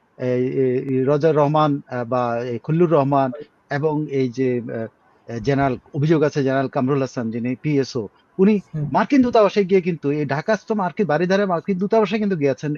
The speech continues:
Speaker 1: এই, আহ, তদবির করার জন্য, যাতে এই সেনা বা-, সেনা প্রধানকে ট্রেসি জ্যাকবসন এবং তার সাথে গেছে কে কে জানেন? ট্রেসি জ্যাকবসনের সাথে গেছে তার ইকোনমিক অ্যাডভাইজার, হ্যাঁ,
Speaker 2: আচ্ছা।
Speaker 1: ইকোনমিক কাউন্সিলর অ্যাসেম্বলি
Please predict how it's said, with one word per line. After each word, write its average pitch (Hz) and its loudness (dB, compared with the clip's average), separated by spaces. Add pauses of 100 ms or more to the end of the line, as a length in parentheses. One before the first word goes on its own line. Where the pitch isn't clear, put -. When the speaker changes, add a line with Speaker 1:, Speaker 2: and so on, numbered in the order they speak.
Speaker 1:
এই, 139 -2
আহ, 127 -6 (280)
তদবির 151 0
করার 127 -2
জন্য, 117 -6
যাতে 120 -4 (360)
এই 113 -10
সেনা 127 -2
বা-, 123 -4
সেনা 143 0
প্রধানকে 127 -4 (220)
ট্রেসি 143 0
জ্যাকবসন 135 -4
এবং 117 -4
তার 120 -4
সাথে 156 -4
গেছে 143 -2
কে 185 -4
কে 190 -2
জানেন? 202 -4
ট্রেসি 143 -6
জ্যাকবসনের 139 -2
সাথে 135 -6
গেছে 123 -6
তার 131 -2
ইকোনমিক 120 -2
অ্যাডভাইজার, 175 0 (560)
হ্যাঁ, 165 2
Speaker 2:
আচ্ছা। - -4
Speaker 1:
ইকোনমিক 160 0
কাউন্সিলর 165 2
অ্যাসেম্বলি 160 0